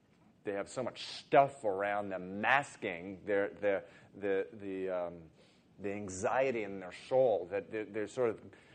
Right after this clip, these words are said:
making out like, uh, things are well, but they're not. But what did, uh, Psalm, uh, the psalmist went on to say on Psalm seventy-three, uh, he says, "I, when I thought of these things, it was just too painful,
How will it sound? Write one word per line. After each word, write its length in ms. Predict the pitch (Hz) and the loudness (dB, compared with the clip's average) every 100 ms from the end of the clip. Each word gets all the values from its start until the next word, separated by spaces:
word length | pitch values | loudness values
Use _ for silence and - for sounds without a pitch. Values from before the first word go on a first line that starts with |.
| - | -18
making 520 | 104 113 143 139 120 120 | -6 2 4 4 2 6
out 340 | 139 135 104 | 8 6 4
like, 340 | 95 92 - 98 | -2 -4 -8 -8
uh, 120 | 92 | -6
things 340 | - 107 95 | -6 -6 -4
are 80 | 101 | 0
well, 240 | 95 95 | 2 2
but 160 | 92 98 | 2 -2
they're 160 | 117 113 | -2 0
not. 380 | 127 117 87 | 2 0 -2
But 200 | 110 104 | -2 -2
what 200 | 117 127 | 0 4
did, 220 | 147 143 - - - - | 6 6 2 -14 -18 -4
uh, 140 | 113 107 - 117 90 | -2 -2 -6 -14 -12
Psalm, 500 | - 123 120 117 107 - _ _ _ _ - - - 110 | -2 2 2 0 -4 -12 _ _ _ _ -20 -20 -18 -12
uh, 80 | 104 | -8
the 100 | 101 | -6
psalmist 400 | - 127 123 123 | 0 0 0 -4
went 100 | 117 | -4
on 100 | 107 | -4
to 60 | 98 | -4
say 160 | 120 | -4
on 100 | 101 | -4
Psalm 240 | - 107 98 | -4 -6 -6
seventy-three, 580 | 107 95 90 107 101 - - - - - - | -8 -8 -6 -2 -2 -4 -14 -20 -20 -16 -6
uh, 40 | |
he 220 | 107 104 | -4 -4
says, 200 | 95 101 | -4 -2
"I, 180 | 101 101 - - _ _ _ - | 0 0 -4 -20 _ _ _ -10
when 140 | 110 | -8
I 60 | 101 | -6
thought 320 | - 131 135 | 0 4 4
of 100 | 110 | 4
these 220 | 110 98 | -2 -4
things, 380 | - 107 104 92 | -6 -6 -6 -8
it 80 | 87 | -10
was 140 | 90 | -10
just 240 | 95 - - | -12 -16 -8
too 220 | 139 131 | -2 -2
painful, 680 | 127 113 101 92 92 87 | -4 -8 -8 -8 -10 -10